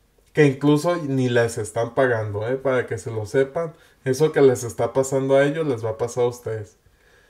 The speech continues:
Después de seleccionar un plan de nuestro portafolio, usted se convierte en un agente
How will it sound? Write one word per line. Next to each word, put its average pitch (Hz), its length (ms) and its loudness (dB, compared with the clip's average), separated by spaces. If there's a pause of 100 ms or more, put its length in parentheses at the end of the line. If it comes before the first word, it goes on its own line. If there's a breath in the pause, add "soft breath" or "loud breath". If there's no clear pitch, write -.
(340 soft breath)
Después 165 360 4
de 196 100 12
seleccionar 156 560 0
un 165 120 -4
plan 170 200 2
de 180 80 -2
nuestro 156 380 -2
portafolio, 156 600 -2
usted 160 200 -4
se 147 140 -4
convierte 123 400 -4
en 127 60 -2
un 123 80 -6
agente 165 840 -6